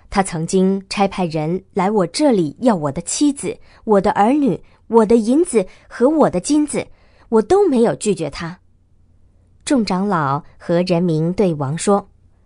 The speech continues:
：“不要听从他，也不要答应他。”于是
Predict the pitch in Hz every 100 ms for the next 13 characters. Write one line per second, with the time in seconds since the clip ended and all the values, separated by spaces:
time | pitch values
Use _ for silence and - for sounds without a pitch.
0 | _ _ - 214 226 190 226 233 160 156
1 | 170 170 _ _ _ _ _ 220 202 269
2 | 311 220 247 302 294 170 - 165 - _
3 | _ _ _ _ _ - - _ _ 208
4 | 233 - 254 190